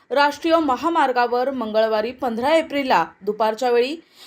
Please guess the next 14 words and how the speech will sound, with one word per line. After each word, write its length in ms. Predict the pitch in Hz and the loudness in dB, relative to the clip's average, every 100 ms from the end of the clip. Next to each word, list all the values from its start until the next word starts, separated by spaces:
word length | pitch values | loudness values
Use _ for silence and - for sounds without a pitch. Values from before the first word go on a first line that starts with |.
| - | -8
शहरातील 480 | - 349 359 349 370 | 2 4 4 2 -2
बांधकाम 440 | 330 294 285 311 | 0 0 -2 -2
व्यावसायिकावर 720 | 320 262 254 262 254 254 262 277 | -2 -2 -2 -4 -2 -2 0 -2
अज्ञात 380 | - 185 208 233 254 - | -4 -4 -4 -6 -6 -8
हल्लेखोरांनी 760 | 214 208 277 349 339 311 294 320 | -6 2 2 2 2 2 2 -2
प्राणघातक 760 | 330 226 220 226 220 226 226 233 | 0 0 0 -2 -4 -6 -6 -8
हल्ला 240 | 190 185 | -2 -2
करून 300 | 190 - 185 - _ _ 240 | 0 -2 -4 -8 _ _ 0
गंभीर 360 | 269 269 269 330 330 | 2 2 -2 -4 -2
जखमी 340 | 294 277 311 415 | -2 -2 -4 -2
केल्याची 400 | 415 302 294 294 | 0 2 2 0
घटना 300 | 254 233 220 | -6 -6 -8
घडली 240 | 208 190 | -6 -4
असून 340 | 196 196 214 | -4 -4 -8